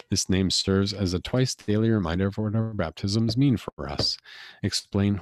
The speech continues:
why this would be a good way for you to start and end each day.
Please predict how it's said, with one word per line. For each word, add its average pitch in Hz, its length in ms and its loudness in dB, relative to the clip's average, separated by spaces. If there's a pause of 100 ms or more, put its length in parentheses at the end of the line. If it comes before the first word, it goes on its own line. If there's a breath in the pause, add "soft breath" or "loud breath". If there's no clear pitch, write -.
(140)
why 95 140 2
this 101 200 2
would 90 160 -4
be 92 120 0
a 90 60 0
good 98 140 2
way 95 180 2
for - 140 -4
you 92 80 0
to 90 60 -2
start 95 480 0 (200)
and 117 160 0
end 80 300 -6 (220)
each - 240 -4
day. 69 320 -4